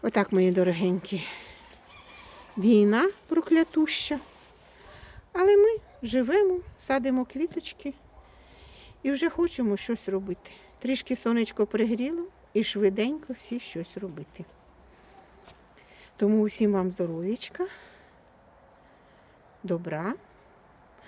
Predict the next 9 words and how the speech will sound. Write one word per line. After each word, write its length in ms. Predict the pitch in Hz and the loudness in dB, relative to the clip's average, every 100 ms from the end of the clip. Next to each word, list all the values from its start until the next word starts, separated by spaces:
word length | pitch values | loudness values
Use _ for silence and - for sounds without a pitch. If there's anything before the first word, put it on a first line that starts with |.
| - - | -20 -6
нашим 380 | 202 254 254 247 | 0 0 2 -2
хлопцям 500 | - 233 220 - 202 | 0 -2 -2 -2 -4
перемоги 680 | 196 180 180 165 160 160 262 - _ _ _ _ | -2 -2 -2 -6 -8 -10 -12 -14 _ _ _ _
і 120 | 208 | 0
нам 280 | 170 156 147 | 0 -6 -12
теж. 360 | - 302 - - - - - - - - - | -8 -8 -10 -18 -20 -20 -20 -20 -20 -20 -6
І 80 | 202 | -2
хай 200 | 208 196 | 2 2
завжди 440 | 196 190 202 330 | 2 -2 0 -2